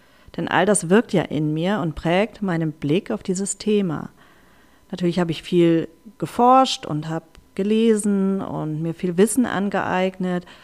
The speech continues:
Ja, und gepaart eben mit dieser Selbsterfahrung als kleine Schwester möchte ich diesen Erfahrungsschatz gerne heute in diesem Podcast mit euch teilen. Ich starte mal ganz früh, nämlich wenn das Baby noch im Bauch ist und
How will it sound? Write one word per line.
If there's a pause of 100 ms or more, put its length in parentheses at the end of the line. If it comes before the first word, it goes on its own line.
(680)
Ja,
und
gepaart
eben
mit
dieser
Selbsterfahrung
als
kleine
Schwester (1040)
möchte
ich
diesen
Erfahrungsschatz
gerne
heute (340)
in
diesem
Podcast
mit
euch
teilen. (840)
Ich
starte
mal
ganz
früh,
nämlich
wenn
das
Baby
noch
im
Bauch
ist
und